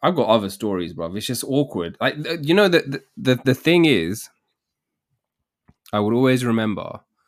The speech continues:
if you say, "Oh, we're gonna meet at this tube station," okay? You have not met this person face to face. You don't know what this person actually looks like, right?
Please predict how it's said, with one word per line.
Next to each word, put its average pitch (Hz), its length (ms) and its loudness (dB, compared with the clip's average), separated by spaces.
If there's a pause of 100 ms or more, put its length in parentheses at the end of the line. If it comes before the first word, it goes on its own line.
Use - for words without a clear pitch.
(680)
if 98 180 -10
you 104 80 -4
say, 117 340 0
"Oh, 95 180 -2
we're 92 120 -4
gonna 98 180 -6
meet 98 180 -6
at 87 100 -12
this 85 120 -16
tube 98 240 -8
station," - 580 -14 (580)
okay? 95 360 -10 (1120)
You 151 200 0
have 139 260 0
not 143 180 0
met - 200 -4
this 104 140 -12
person 104 560 -12 (460)
face 110 240 -8
to 110 100 -12
face. - 460 -10 (480)
You 123 100 -6
don't 143 180 4
know 143 100 4
what 131 180 0
this 131 100 -4
person 127 380 -6
actually 123 420 2
looks 110 260 -4
like, 85 280 -6
right? 107 320 -2